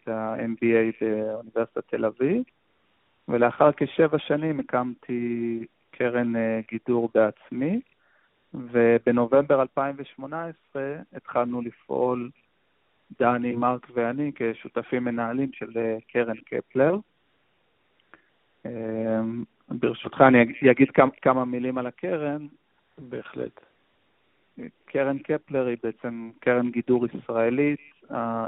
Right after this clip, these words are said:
Speaker 1: שהיא מתמחה בהשקעות במניות, אה, גלובליות,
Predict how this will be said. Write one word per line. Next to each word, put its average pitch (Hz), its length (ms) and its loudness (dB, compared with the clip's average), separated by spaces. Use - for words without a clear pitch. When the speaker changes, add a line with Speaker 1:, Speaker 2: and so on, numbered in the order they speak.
Speaker 1:
שהיא - 220 -10
מתמחה 117 460 0
בהשקעות 120 640 2
במניות, 110 600 -6
אה, 113 200 -6
גלובליות, 110 760 -2